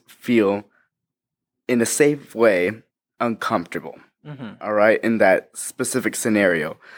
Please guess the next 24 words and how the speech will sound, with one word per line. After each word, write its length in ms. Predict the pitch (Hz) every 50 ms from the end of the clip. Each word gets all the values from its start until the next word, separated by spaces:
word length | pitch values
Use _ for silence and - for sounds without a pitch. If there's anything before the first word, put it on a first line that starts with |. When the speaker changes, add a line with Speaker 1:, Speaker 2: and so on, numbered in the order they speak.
| - - -
Speaker 1:
So 240 | - - 127 117 107
finding 360 | - - 117 113 117 117 113 107
choreography, 800 | - - 110 110 107 101 98 104 101 98 87 92 98 98 95 95
finding 640 | - - 107 107 107 107 98 95 98 98 98 - -
little 200 | 117 120 110 113
things 280 | 113 - 117 117 110
that 140 | 113 104 -
they 120 | - 110 107
do 400 | 104 - 123 120 110 98 85 -
to 120 | - 104
help 180 | 101 104 - -
them 100 | 110 104
get 140 | 101 95
in 100 | 95 90
touch 300 | - - 110 110 - -
with 100 | 101 95
how 220 | - - 107 101 90
uncomfortable 420 | 98 98 110 107 98 107 101 104
the 80 | 101 95
character's 400 | - - 107 101 - 107 104 -
feeling 300 | - 117 110 101 92 -
in 180 | - 87 98
that 220 | 95 95 92 - -
moment. 440 | 98 107 110 107 95 80 76 -